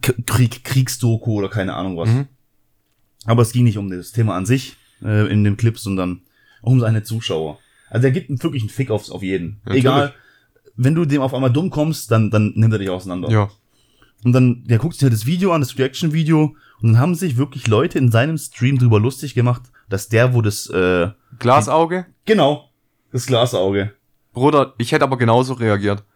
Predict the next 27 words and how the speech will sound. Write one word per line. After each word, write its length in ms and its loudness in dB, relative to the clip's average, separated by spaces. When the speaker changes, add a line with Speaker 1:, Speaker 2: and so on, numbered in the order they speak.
Speaker 1:
Ja. 180 0
Speaker 2:
Bruder, 240 2
was 260 2
für 180 -2
ein 240 2
Mensch 500 2
musst 300 -2
du 100 -2
sein, 560 0
wenn 160 2
das 220 -4
Einzige, 600 0
was 200 -2
dir 120 -2
von 140 -2
dem 200 -2
Video 300 0
hängen 240 0
bleibt, 340 0
<laughs> 0 -
der 680 4
Typ 200 -8
hat 120 0
ja 80 2
ein 100 0
Glasauge. 720 0
Speaker 1:
Ja. 240 0